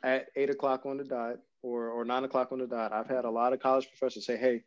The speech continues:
if you're gonna be on your phone, go out into the hallway." And I've had to go into the hallway to make a call. Like, I've had,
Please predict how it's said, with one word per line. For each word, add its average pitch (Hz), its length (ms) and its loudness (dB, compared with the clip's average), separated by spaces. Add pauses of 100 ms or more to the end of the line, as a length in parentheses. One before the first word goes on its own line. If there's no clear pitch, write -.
(380)
if 101 100 -14
you're 98 80 -12
gonna 113 120 -6
be 123 100 2
on 123 60 0
your 123 80 -2
phone, 127 240 0
go 120 120 2
out 113 100 2
into 113 180 -6
the 113 60 -4
hallway." 117 440 4
And 117 120 -6
I've 98 120 -8
had 117 160 2
to 117 60 -4
go 117 100 -2
into 117 140 -4
the - 80 0
hallway 120 300 6
to 117 40 -2
make 117 140 -4
a - 120 -18
call. 120 320 4
Like, 104 240 -2 (520)
I've 156 160 6
had, 143 320 8